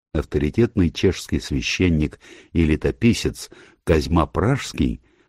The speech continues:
годы жизни тысяча сорок пятый, тысяча сто двадцать пятый, цитирует письмо папы Иоанна двенадцатого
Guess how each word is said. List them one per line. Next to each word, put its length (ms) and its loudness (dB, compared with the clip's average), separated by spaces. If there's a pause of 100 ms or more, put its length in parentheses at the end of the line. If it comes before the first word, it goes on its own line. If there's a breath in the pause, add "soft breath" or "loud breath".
(140)
годы 240 4
жизни 380 2
тысяча 480 -2
сорок 360 0
пятый, 320 0
тысяча 500 -4
сто 280 -2
двадцать 540 -2
пятый, 500 -6 (500)
цитирует 720 2
письмо 420 2
папы 500 2
Иоанна 520 0
двенадцатого 840 -2